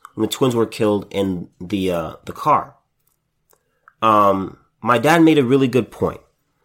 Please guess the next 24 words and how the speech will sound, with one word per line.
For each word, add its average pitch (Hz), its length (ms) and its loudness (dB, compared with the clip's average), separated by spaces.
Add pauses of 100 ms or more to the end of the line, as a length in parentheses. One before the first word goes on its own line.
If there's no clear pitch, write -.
(440)
He 160 120 -2
talked 220 300 2
about 135 340 2
how 101 680 2 (500)
when, 110 920 0 (560)
when 120 300 2
you're, 143 380 2
when 120 260 0
you 151 200 0
have 170 200 -2
a 147 40 -2
routine, 110 600 -2 (520)
now 139 220 2
it's 139 200 0
possible, 175 680 0
now 139 200 2
it 127 180 -4
does 165 180 2
make 147 220 2
sense 104 540 -4 (520)
where 117 240 4
it's 110 160 -2
like, 110 200 -2
okay, 104 640 0